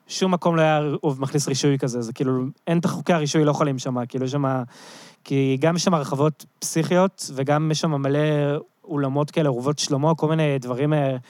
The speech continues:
עתיקים, חצי עתיקים, שמתחת לאדמה, שהם, וזה מקום סופר מעניין וסופר מבוזבז בעיניי, ואני לא רואה את זה כמו שכולם רואים את זה מהצד הפוליטי של הימין, השמאל, הערבים, הזה, כאילו, אני אומר, "וואלה, בוא", כאילו, חבל,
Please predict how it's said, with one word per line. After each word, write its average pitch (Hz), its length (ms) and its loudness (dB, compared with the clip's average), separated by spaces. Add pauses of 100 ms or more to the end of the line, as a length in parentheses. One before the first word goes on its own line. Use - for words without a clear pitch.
(280)
עתיקים, 160 380 -2
חצי 147 260 -2
עתיקים, 160 340 0
שמתחת 143 540 -4
לאדמה, 143 500 0
שהם, 127 500 -4 (1000)
וזה 135 280 -4
מקום 202 540 2 (640)
סופר 214 420 2
מעניין 156 480 2
וסופר 180 340 2
מבוזבז 147 460 0
בעיניי, 156 340 2
ואני 131 580 0
לא 185 160 4
רואה 190 160 4
את 175 60 0
זה 156 60 -4
כמו 151 160 -2
שכולם 147 280 0
רואים 143 200 2
את 147 40 2
זה 139 60 -2
מהצד 139 300 0
הפוליטי 143 460 -2
של 139 200 0 (920)
הימין, 151 320 0
השמאל, 151 380 0
הערבים, 147 420 0
הזה, 147 320 0
כאילו, 143 440 2
אני 151 140 0
אומר, 165 220 2
"וואלה, 160 220 4
בוא", 151 480 2 (240)
כאילו, 147 160 -2
חבל, 170 460 0